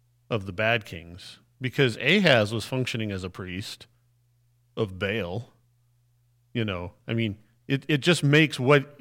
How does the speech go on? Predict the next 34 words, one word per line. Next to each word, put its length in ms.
he's 360
called 720
to 100
the 140
same 440
high 220
priesthood 560
that 160
David 360
and 120
Hezekiah 560
were. 300
But 140
he 100
doesn't 360
just 220
fail 560
in 280
performing 600
those 200
duties. 580
He 160
succeeds 840
in 140
going 320
in 100
the 140
opposite 500
direction. 600
He's 200
just 320
that 280
much 280
worse. 560